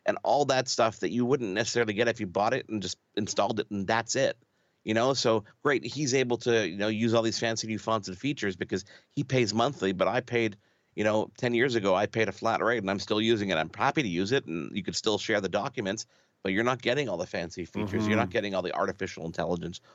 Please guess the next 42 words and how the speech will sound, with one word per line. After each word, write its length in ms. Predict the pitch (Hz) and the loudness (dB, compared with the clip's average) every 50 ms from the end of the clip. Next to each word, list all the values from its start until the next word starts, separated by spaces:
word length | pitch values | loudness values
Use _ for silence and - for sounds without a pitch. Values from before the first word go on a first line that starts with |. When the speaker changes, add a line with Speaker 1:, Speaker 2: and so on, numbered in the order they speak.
| _ _ | _ _
Speaker 1:
all 100 | - 107 | 0 4
the 100 | 117 123 | 4 4
accessibility 920 | 120 98 - - - - - - 135 120 113 127 139 139 170 170 151 131 104 | 4 4 2 2 2 2 2 2 0 2 2 2 4 4 4 6 4 4 2
features 400 | - 113 101 95 - 95 87 80 | 2 -2 -4 -2 -2 -4 -4 -4
that 140 | 85 85 - | -6 -6 -4
come 200 | 98 92 87 85 | -4 -4 -4 -4
in 140 | 80 82 | -4 -6
with 80 | 82 80 | -6 -8
these 160 | 78 76 - | -10 -12 -12
things 240 | - 76 76 - - | -12 -12 -12 -12 -12
now, 120 | - 65 - | -12 -8 -6
too. 240 | 101 104 90 80 98 | -4 -2 -2 -2 -2
Speaker 2:
Mm-hmm. 840 | 95 101 101 90 82 80 - - - - - - - - - 151 | -2 -4 -4 -6 -8 -10 -14 -16 -18 -18 -18 -20 -18 -8 -2 2
Mark, 220 | 156 175 175 165 - | 4 6 6 4 4
there 260 | - 143 143 160 160 | 2 4 6 6 6
are 140 | 156 196 226 | 6 4 2
smaller 420 | - - - 135 131 135 143 139 | 2 0 2 4 4 4 4 4
tech 220 | 123 - 127 120 - | 2 0 -2 -2 0
companies 540 | - 120 110 - 107 120 131 143 135 - | -2 -2 0 0 0 2 2 2 2 2
that 120 | - 120 98 | 0 -2 -2
have 120 | 104 92 - | -2 -4 -6
tried 400 | - - - 120 113 120 113 - | -6 0 2 2 2 2 0 0
to 80 | 110 | 0
make 220 | 117 113 107 - - | 0 0 0 0 0
their 120 | 110 104 | 0 0
own 200 | 104 101 101 98 | 2 2 0 0
durable 340 | 90 98 95 95 90 95 90 | 0 0 0 0 -2 -2 -4
phones. 520 | - - - 101 104 120 147 165 156 - | -4 -2 -2 0 0 2 0 0 0 2
How 100 | - 277 | 2 2
did 100 | 359 359 339 | 2 2 -2
Fairphone 760 | - - - 135 123 151 147 - - 127 113 104 98 92 87 | -8 -4 0 2 2 2 2 2 2 4 4 4 2 0 0
go 180 | 92 101 98 | 0 2 2
about 320 | 98 90 90 101 98 - - | 2 2 2 0 0 0 0
that, 240 | - 107 107 107 - | 2 2 2 2 0
and 160 | 113 110 113 | 0 2 4
what 140 | 120 151 151 | 4 4 4
do 100 | - 165 | 4 2
you 100 | 160 143 | 2 2
think 260 | 123 - 135 127 - | 2 0 0 0 -2
of 80 | 120 113 | -4 -6
the 80 | 110 | -4
phone? 340 | 104 - 120 123 110 - - | -2 0 2 2 0 -2 -6